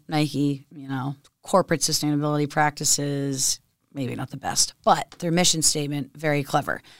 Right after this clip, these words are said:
"Bring inspiration and innovation to every athlete in the world.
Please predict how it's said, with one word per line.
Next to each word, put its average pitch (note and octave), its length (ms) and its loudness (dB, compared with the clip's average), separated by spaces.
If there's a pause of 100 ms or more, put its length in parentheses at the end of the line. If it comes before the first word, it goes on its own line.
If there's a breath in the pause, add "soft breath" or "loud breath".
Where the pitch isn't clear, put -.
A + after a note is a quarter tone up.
(280 soft breath)
"Bring B3+ 240 8
inspiration F#3+ 720 4
and E3+ 200 -2
innovation E3 680 4
to - 160 -2 (100)
every G3+ 420 4
athlete G3 420 4
in F#3+ 140 0
the A3+ 80 4
world. E3+ 380 6